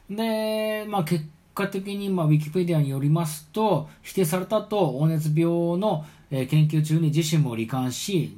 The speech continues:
千二百、あ、ごめんなさい、千二百年、千九百二十八年五月二十一日に、えー、まあ、五十一歳で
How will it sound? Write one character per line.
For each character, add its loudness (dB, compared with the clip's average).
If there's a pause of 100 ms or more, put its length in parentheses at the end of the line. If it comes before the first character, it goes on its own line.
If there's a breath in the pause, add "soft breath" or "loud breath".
(140)
千 -2
二 4
百、 2
あ、 -2
ご -
め -2
ん -4
な -6
さ -10
い、 -10
千 2
二 4
百 -10
年、 -14 (260 loud breath)
千 -2
九 0
百 0
二 2
十 2
八 -6
年 -2 (320)
五 2
月 0
二 -4
十 -4
一 -4
日 -2
に、 -2 (400 loud breath)
え -12
ー、 2
ま 4
あ、 -14
五 2
十 -2
一 -2
歳 -4
で -2